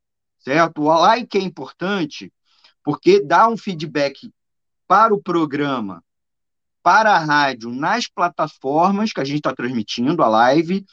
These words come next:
YouTube, Facebook e Twitter, permite você receber, você que tá nos acompanhando,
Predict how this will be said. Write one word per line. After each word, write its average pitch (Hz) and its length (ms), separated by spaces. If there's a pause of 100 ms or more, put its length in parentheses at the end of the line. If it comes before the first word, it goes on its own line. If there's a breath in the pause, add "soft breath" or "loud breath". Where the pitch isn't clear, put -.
(220)
YouTube, 151 580
Facebook 113 880 (220)
e - 80
Twitter, 170 720 (560 loud breath)
permite 180 500
você 175 420
receber, 143 640
você 113 240
que 170 80
tá 170 100
nos 156 160
acompanhando, 135 720